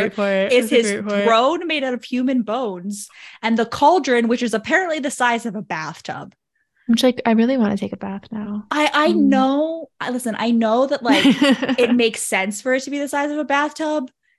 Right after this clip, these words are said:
Speaker 2: in terms of, like, how it's used five minutes from now.
Speaker 1: Well,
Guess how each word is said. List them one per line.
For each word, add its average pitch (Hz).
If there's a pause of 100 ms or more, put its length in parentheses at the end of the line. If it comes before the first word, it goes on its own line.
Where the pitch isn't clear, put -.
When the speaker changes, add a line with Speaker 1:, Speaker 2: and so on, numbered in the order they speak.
(240)
Speaker 2:
in 233
terms 214
of, 214
like, 190
how 196
it's 196
used 196 (220)
five 185
minutes 202
from 269
now. 311
Speaker 1:
Well, 269